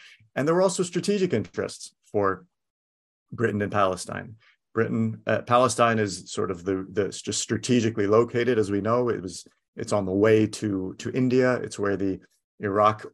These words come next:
oil pipeline had its terminus. Uh, the British built a large port in Haifa and, and, uh, large rail depots and, and airfields. And, uh, so for, for, for both of those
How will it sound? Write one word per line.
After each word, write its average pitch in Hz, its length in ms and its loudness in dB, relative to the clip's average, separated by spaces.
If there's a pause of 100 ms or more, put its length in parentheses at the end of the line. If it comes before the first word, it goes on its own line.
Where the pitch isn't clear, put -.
oil 117 240 8
pipeline 113 600 0 (260)
had 101 220 0
its - 260 -8 (320)
terminus. 139 560 2 (400)
Uh, 104 140 -14
the 95 100 -6
British 107 380 2
built 104 400 2 (100)
a 104 80 -4
large 98 560 0 (840)
port 147 320 6
in 113 140 0
Haifa 120 640 2
and, 92 300 -8
and, 92 440 -10
uh, 101 260 -8
large 98 400 -2
rail 117 440 6
depots 113 800 2
and, 92 180 -6
and 98 280 -6 (200)
airfields. 113 680 2
And, 104 240 -4 (440)
uh, 107 380 -4 (260)
so 127 180 -4
for, 156 160 -2
for, 160 220 -2
for 156 160 -2
both 175 260 4
of 139 100 -4
those 131 380 4